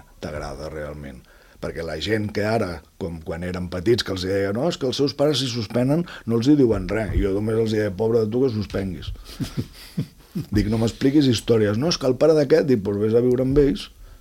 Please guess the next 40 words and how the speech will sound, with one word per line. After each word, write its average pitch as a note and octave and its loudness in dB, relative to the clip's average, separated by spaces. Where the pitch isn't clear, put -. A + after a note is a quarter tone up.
Dic, G#2 0
vés G2 -2
a G#2 0
viure F#2+ -2
amb G#2+ -4
ells, F#3+ -2
si D3 4
vols, G#2+ 2
si G2 -2
tan G2+ -2
bons G#2+ 2
són A2+ 2
aquests A2+ 2
pares, C3+ -2
vés D3 2
a B2 4
viure G2 0
amb G#2+ 0
ells. D3 2
Dic, G2+ 0
aquí G2+ 0
hi B2+ 4
ha C#3 0
unes A#2 0
normes, G2 -4
dic, G2 0
és G2 0
el A2 -2
que A2+ 0
m'han G#2 -4
ensenyat F#2 -6
a E2 -8
mi. D2+ -10
Doncs D#2+ -6
la D#2+ -6
prova E2 -4
està F2+ -6
que F2+ -6
ara F#2+ -2
ells G2+ -2